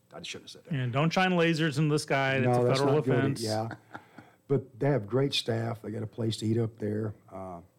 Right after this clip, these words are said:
Speaker 1: they're just wonderful people, really friendly people. You know, it's like that uplifting thing I talk about, because it might be the last time that you're uplifted, but <laughs> sort of fun.
Speaker 2: No, jokes aside, um, and, you know, Mark and I have both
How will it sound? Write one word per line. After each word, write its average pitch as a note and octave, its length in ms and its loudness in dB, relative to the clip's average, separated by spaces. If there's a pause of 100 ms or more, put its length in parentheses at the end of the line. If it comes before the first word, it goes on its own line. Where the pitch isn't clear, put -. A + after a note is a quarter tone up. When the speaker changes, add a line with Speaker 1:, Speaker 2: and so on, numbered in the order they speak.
(600)
Speaker 1:
they're A#2+ 140 -2
just B2 260 -2
wonderful B2+ 460 2
people, A#2+ 360 -2
really C#3 320 4
friendly C3 400 2
people. G2 420 -10 (640)
You B2 80 2
know, A#2+ 40 6
it's A#2+ 120 0
like A#2+ 160 0
that G#2+ 140 -2
uplifting C3+ 520 0
thing B2+ 220 0
I B2+ 60 -2
talk B2 280 -4
about, B2 220 -8
because A2+ 300 -2
it A2 80 -8
might A2+ 200 -6
be G2+ 120 -4
the G2+ 100 -4
last G2 300 -8
time F#2 200 -6
that F2 140 -10
you're G2+ 140 -10
uplifted, A2 500 -10
but G2 120 -12 (840)
<laughs> D#3+ 100 2 (480)
sort D3 260 0
of A2 60 0
fun. - 160 0
Speaker 2:
No, D#3+ 200 2 (460)
jokes G#3 460 2
aside, D#3+ 800 2
um, C#3+ 460 0
and, C#3 280 -2 (120)
you F3+ 80 2
know, C#3+ 100 4
Mark D3 260 4
and E3 80 2
I C#3 60 4
have B2+ 140 0
both C#3+ 260 6